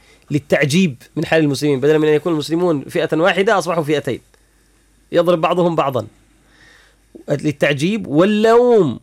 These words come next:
والإنكار التوبيخي. إذن الله يوبخهم، أي: "ما شأنكم انقسمتم في المنافقين إلى فئتين، فئة مترددة في، آه،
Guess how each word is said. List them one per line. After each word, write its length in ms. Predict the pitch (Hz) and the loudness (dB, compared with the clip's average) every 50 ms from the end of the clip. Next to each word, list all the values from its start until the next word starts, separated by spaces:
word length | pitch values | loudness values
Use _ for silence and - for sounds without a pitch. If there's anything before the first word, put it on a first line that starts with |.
| _ | _
والإنكار 1000 | - 170 190 202 202 - 220 208 202 180 - - 214 220 226 247 262 254 - - | -2 0 0 0 -2 -2 -4 -4 -4 -4 -4 -2 0 2 4 4 4 2 2 0
التوبيخي. 1000 | 208 190 - - 233 220 220 196 185 240 254 269 254 - 269 262 233 208 147 113 - | -2 -4 -2 2 2 2 2 2 0 -2 -2 -2 -2 -2 -2 -2 0 -2 -4 -4 -4
إذن 260 | 180 165 185 180 165 | -2 0 0 0 0
الله 460 | - 170 175 180 185 196 196 185 175 170 | -2 -2 0 0 2 2 2 0 0 2
يوبخهم، 960 | 160 165 170 170 151 131 123 156 190 - - 185 175 139 135 143 120 104 - - - - - - _ _ - | 2 4 4 2 2 0 0 0 0 2 4 4 2 4 4 2 0 -2 -6 -10 -18 -20 -20 -20 _ _ -4
أي: 100 | - 143 | -2 0
"ما 140 | 147 160 185 | 0 0 0
شأنكم 400 | 190 - 190 - 170 151 - 160 | 0 0 -2 -2 -2 -2 -2 -2
انقسمتم 600 | 151 143 - - 139 - 165 165 147 - 147 143 | -4 -4 -4 -6 -6 -4 -4 -6 -6 -6 -8 -10
في 80 | 120 143 | -8 -8
المنافقين 600 | 139 135 139 139 135 120 139 - - 147 143 139 | -6 -4 -2 -2 -2 -2 -4 -6 -6 -4 -4 -2
إلى 280 | 131 - 139 139 131 | -4 -2 -2 -4 -4
فئتين، 480 | - 143 117 120 - 147 143 135 123 - - _ _ _ _ _ - | -4 -4 -6 -4 -4 -4 -4 -4 -4 -8 -10 _ _ _ _ _ -8
فئة 260 | - 151 131 - - - | -6 -4 -2 -2 -2 -2
مترددة 880 | 160 151 143 143 - 147 147 143 135 160 160 156 147 147 - 151 135 | -2 -2 -2 -2 -2 -2 -2 -2 -4 -4 -2 -2 -2 -2 -2 -4 -4
في، 640 | 117 - - 156 156 160 160 160 160 160 156 151 143 - | -6 -6 -8 -6 -4 -4 -4 -4 -2 -2 -2 -2 -4 -4
آه، 640 | - 127 143 143 139 139 139 139 127 120 104 - | -4 -4 -2 -2 -2 -2 -4 -4 -4 -6 -6 -8